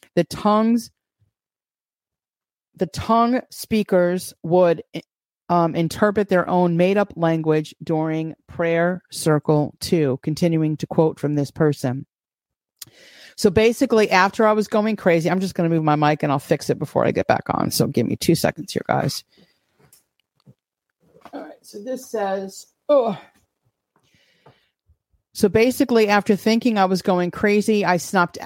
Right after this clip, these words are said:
snapped out of it because I was already saved by Jesus prior to meeting these people at my workplace.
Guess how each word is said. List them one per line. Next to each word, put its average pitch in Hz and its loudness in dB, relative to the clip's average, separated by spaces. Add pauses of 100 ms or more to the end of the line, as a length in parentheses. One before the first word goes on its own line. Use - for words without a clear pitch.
(140)
snapped 220 -2
out 185 2
of 185 0
it 190 0
because 190 -2
I 180 2
was 180 -2
already 208 0
saved 190 -2
by 165 2
Jesus 180 -2
prior 208 0
to 208 -4
meeting 180 -2
these 175 -4
people 180 -2
at 165 -2
my 147 -4
workplace. 156 -4